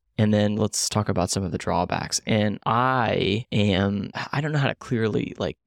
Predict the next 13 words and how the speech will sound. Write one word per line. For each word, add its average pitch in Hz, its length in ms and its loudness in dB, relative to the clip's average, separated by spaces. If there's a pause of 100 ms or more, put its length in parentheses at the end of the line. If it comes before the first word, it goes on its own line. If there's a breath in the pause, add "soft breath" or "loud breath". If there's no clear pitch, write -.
state - 380 -2
this, - 300 -4
but - 220 -2 (640 soft breath)
I - 80 0
think 135 220 -2
maybe 113 220 2
the 107 120 2
right 107 180 2
way 104 120 2
to 98 80 0
say 123 320 2
it 92 80 0
is 92 440 2